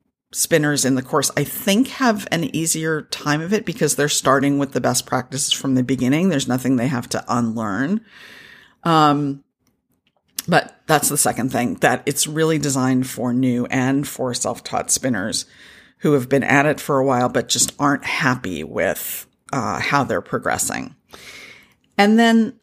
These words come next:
finally, because I had four years of refining the Sheaf Spotter Society curriculum while working with real live spinners, my members in that community,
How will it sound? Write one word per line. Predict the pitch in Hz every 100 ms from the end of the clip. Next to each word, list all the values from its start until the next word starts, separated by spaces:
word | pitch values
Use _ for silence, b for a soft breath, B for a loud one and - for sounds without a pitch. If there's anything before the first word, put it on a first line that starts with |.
| _ -
finally, | 285 330 392 233
because | 196 202 240 233
I | 196
had | 175 - 214 208 196 - _ -
four | - - 208 214
years | 208 160 151 147 139 -
of | 147 135 -
refining | - 151 151 - 160 160 156 156 143
the | 135
Sheaf | - 214 202
Spotter | - 135 123
Society | - - 123 127 123 123
curriculum | 147 135 127 135 131 135
while | 127 123 123
working | 139 139 143 135 135
with | 131 - 131
real | 147 139
live | 131 127 131 - - - _ _ -
spinners, | - - 214 123 104 139 -
my | 139
members | 143 147 147 127 113 127
in | - 139
that | 131 120 -
community, | - 180 185 151 139 131